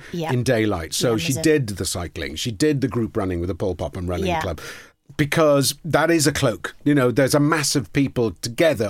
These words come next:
Speaker 2: all motivating each other to
Speaker 1: Yeah.
Speaker 2: do that. And obviously you'll get that out of going to the gym and doing the
Speaker 1: Absolutely,
Speaker 2: exercise classes.
Speaker 1: yeah, yep.
Speaker 2: Now, when you get home in the evening,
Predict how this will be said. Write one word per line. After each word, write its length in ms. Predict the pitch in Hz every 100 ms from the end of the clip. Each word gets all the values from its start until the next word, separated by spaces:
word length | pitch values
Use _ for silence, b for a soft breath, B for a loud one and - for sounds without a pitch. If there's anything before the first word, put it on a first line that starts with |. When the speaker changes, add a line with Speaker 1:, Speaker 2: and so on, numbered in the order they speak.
| -
Speaker 2:
all 260 | 147 139
motivating 600 | 131 127 120 117 104 107
each 160 | 110 101
other 160 | 104 98
to 60 |
Speaker 1:
Yeah. 220 | 95 170 98
Speaker 2:
do 60 |
that. 180 | 90 80 B B
And 100 | 175
obviously 300 | 214 220 -
you'll 120 | 175 180
get 200 | 185 170
that 160 | 160
out 120 | 151
of 80 | 147
going 280 | 147 147 147
to 80 | 135
the 160 | 123 123
gym 260 | 175 165
and 120 | 104
doing 200 | 101 123
the 60 | 117
Speaker 1:
Absolutely, 400 | 131 135 233 208
Speaker 2:
exercise 160 | - 220
classes. 120 | 214
Speaker 1:
yeah, 140 | 208 208
yep. 260 | 208 220 - - _ _ - B B B -
Speaker 2:
Now, 120 | 151
when 120 | 175
you 80 | 185
get 180 | 196 175
home 200 | 196 180
in 80 |
the 60 | 165
evening, 520 | 190 165 123 120 180